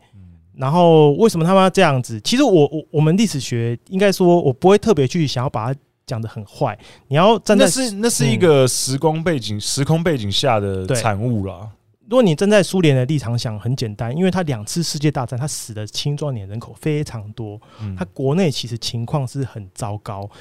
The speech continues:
Speaker 1: 对。
Speaker 2: 所以他自然会想要把能，能拿的就拿，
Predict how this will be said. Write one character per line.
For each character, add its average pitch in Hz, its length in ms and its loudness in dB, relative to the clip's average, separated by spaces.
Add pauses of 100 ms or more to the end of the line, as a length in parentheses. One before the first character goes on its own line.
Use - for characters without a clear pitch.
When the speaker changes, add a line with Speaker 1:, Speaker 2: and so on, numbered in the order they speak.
Speaker 1:
对。 101 180 -4
Speaker 2:
所 92 120 2
以 175 40 2
他 190 180 0
自 214 240 -4
然 127 160 0
会 147 140 -2
想 101 200 -8
要 135 220 0 (640)
把 117 200 -6
能， 143 400 0
能 165 180 4
拿 156 160 4
的 127 160 -2
就 165 200 4
拿， 104 280 -6